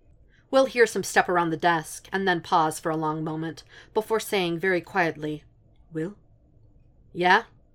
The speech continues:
Will calls back. For the first time, Will hears Doctor Lecter's heartbeat speed up briefly, which is odd because all he says is, "Which of the remaining boxes did you want?" "Just the ones by the desk."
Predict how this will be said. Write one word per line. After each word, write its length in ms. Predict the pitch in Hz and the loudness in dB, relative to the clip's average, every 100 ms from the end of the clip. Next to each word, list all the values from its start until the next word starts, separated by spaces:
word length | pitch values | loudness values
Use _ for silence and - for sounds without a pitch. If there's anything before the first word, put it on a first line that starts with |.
| - | -8
Will 180 | 185 190 | -4 -4
calls 300 | - 202 - | -2 -4 0
back. 260 | 202 214 - _ - - _ _ | 0 0 -10 _ -20 -20 _ _
For 140 | - 233 | -8 -4
the 80 | |
first 320 | 240 254 - - | 2 2 0 2
time, 360 | 220 175 165 | 2 2 0
Will 160 | 180 170 | 0 -2
hears 280 | - 170 - | -2 -2 0
Doctor 320 | 165 - 170 | -2 0 -4
Lecter's 340 | 160 - 156 | -4 -4 -6
heartbeat 440 | - 185 - 156 - | -2 -2 -4 -12 -10
speed 200 | - 165 | -6 -4
up 180 | 160 | -4
briefly, 440 | 165 151 - 151 156 - - - | -4 -8 -8 -10 -10 -20 -20 -6
which 160 | 233 247 | -2 0
is 100 | 240 | 4
odd 360 | 196 147 147 | 4 2 -4
because 240 | 160 190 - | -8 -6 0
all 160 | 185 | 0
he 120 | 175 | 0
says 300 | 180 170 165 | -4 -2 0
is, 300 | 160 156 - - _ _ _ - | -2 -4 -6 -20 _ _ _ -10
"Which 200 | 220 262 | -6 -4
of 100 | 254 | -4
the 100 | 247 | -2
remaining 360 | 226 220 208 | 0 0 -2
boxes 440 | 175 190 - 151 151 | -2 -4 -4 -10 -8
did 160 | 156 | -8
you 80 | 160 | -6
want?" 380 | 151 151 156 - _ _ _ _ _ - | -6 -6 -10 -18 _ _ _ _ _ -8
"Just 240 | 185 247 - | 0 0 2
the 60 | |
ones 200 | 226 208 | 0 0
by 140 | - 180 | 0 -2
the 80 | 160 | 2
desk." 460 | 165 147 - - | 2 2 -6 -18